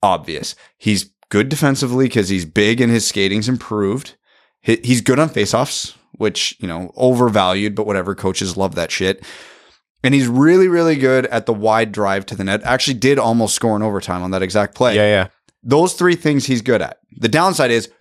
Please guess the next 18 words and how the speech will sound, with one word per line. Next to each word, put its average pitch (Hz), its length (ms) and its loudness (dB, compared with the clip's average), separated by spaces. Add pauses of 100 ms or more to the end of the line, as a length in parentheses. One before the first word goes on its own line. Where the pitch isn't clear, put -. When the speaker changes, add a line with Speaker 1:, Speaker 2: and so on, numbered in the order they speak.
Speaker 1:
those 127 180 0
are 135 80 2
the 131 140 0 (200)
only 147 440 4
three 123 440 -2
things 110 380 -2
he's 104 200 -2
good 107 320 2
at. 64 260 -6 (100)
But 117 600 0
there 135 360 0
is 120 280 2 (640)
some 110 560 -2
value 101 360 2
in 127 100 2
that, 135 200 2
just 104 280 -6
not 101 540 0